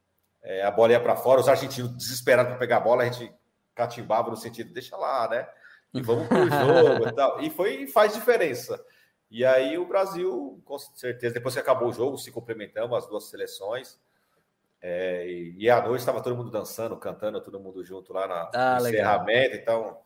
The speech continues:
Speaker 1: foi super legal.
Speaker 2: <laughs> É, Cleito, como que surgiu o, o, o futebol na sua vida? Vamos começar lá na parte de trás.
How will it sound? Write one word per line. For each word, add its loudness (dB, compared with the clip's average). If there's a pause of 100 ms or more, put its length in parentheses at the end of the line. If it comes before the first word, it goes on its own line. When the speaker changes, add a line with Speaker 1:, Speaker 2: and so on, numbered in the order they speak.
(600)
Speaker 1:
foi -4
super -2
legal. 0 (480)
Speaker 2:
<laughs> -6 (520)
É, 2 (800)
Cleito, 6
como 2
que -12
surgiu 4
o, 0
o, -18 (160)
o -8
futebol 4
na 4
sua 2
vida? -2
Vamos 2
começar 2
lá 6
na 6
parte 2
de -6
trás. -4